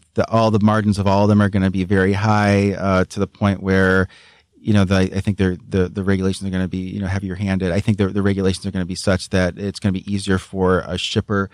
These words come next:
to contest rates if they feel like they're being taken advantage of because there's no alternative where, you know, there's, there's, I mean, there's gotta be some way to contest a rate that's more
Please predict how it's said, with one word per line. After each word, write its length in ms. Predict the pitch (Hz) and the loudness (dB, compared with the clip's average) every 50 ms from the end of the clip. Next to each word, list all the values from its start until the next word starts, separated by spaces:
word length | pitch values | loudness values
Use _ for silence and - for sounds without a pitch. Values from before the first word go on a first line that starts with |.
| - - _ _ _ | -14 -20 _ _ _
to 100 | - 120 | -12 -12
contest 760 | - - 117 101 92 - - - 107 98 95 - - - - _ _ _ _ _ _ _ _ _ _ | -6 -4 -4 -4 -4 -4 -2 0 0 0 0 -2 -6 -12 -18 _ _ _ _ _ _ _ _ _ _
rates 560 | - 101 90 92 107 127 147 - - - - - | -4 0 2 2 2 2 0 -4 -8 -14 -6 -2
if 200 | 107 101 - - | -2 -2 -2 -2
they 160 | - 101 95 | -2 -2 -2
feel 440 | - - - - 107 98 95 95 95 | -2 -4 -2 0 2 2 2 2 2
like 380 | 98 95 92 95 95 87 - | 2 2 2 2 0 -2 -4
they're 220 | - 95 98 92 87 | -6 -4 -2 -2 -2
being 200 | 95 98 98 92 | -2 -4 -6 -4
taken 260 | - 107 90 95 90 | -4 -4 -4 -4 -6
advantage 360 | 87 98 98 95 92 87 - | -4 -4 -2 -2 -2 -2 -4
of 120 | 90 85 - | -6 -6 -6
because 300 | 98 90 - 95 85 92 | -10 -10 -10 -10 -10 -10
there's 180 | 92 87 90 | -10 -10 -8
no 240 | 92 90 90 92 85 | -8 -8 -8 -8 -6
alternative 680 | 80 85 - - - 98 92 95 95 95 95 98 95 104 | -8 -8 -8 -8 -8 -6 -4 -4 -2 -2 -2 -2 -4 -6
where, 380 | 98 90 90 87 85 87 87 82 - - - - _ _ _ _ - | -8 -6 -4 -2 0 0 0 -2 -4 -14 -20 -20 _ _ _ _ -18
you 140 | - - 107 | -6 0 2
know, 120 | 101 92 | 2 2
there's, 260 | 87 95 92 87 - - | 2 2 0 0 -4 -2
there's, 200 | - 104 101 101 | 0 0 0 2
I 20 | |
mean, 100 | 117 117 | 2 2
there's 140 | 104 98 - | 2 2 0
gotta 220 | - 123 120 110 90 | 0 0 2 2 0
be 100 | 98 92 | 0 -4
some 380 | - - - 101 98 98 92 | -4 -2 0 2 2 2 2
way 240 | 95 92 87 90 90 | 2 2 2 0 -2
to 420 | - - - 104 92 87 87 85 - - - _ _ _ | -4 -6 -4 0 0 0 0 -2 -4 -10 -18 _ _ _
contest 380 | - 104 92 - 117 101 - | -4 -4 -2 0 -2 -2 0
a 80 | 107 95 | -2 0
rate 240 | 92 92 92 92 - | 2 0 0 0 -2
that's 180 | 87 87 - | -6 -6 -6
more 520 | 98 95 95 95 95 92 92 92 90 87 | -8 -6 -4 -2 0 2 4 4 2 2